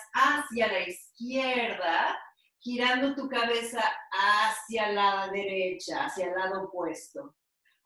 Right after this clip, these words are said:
Aire hacia adentro y cambiamos de lado. Aire hacia afuera. Observa cómo este movimiento,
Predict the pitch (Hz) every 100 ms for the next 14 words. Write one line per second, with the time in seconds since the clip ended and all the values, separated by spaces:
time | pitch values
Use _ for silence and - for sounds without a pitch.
0 | - 202 202 196 190 185 180 180 170 170
1 | 220 254 277 285 294 294 311 302 311 359
2 | - - _ 269 269 277 269 247 254 254
3 | 247 247 247 - 220 214 202 190 190 165
4 | 160 - - 226 220 220 214 202 202 196
5 | 165 160 - 160 156 151 151 - - _
6 | _ _ _ _ _ - 233 226 269 269
7 | 269 277 269 262 262 - 254 240 240 240
8 | 247 240 233 226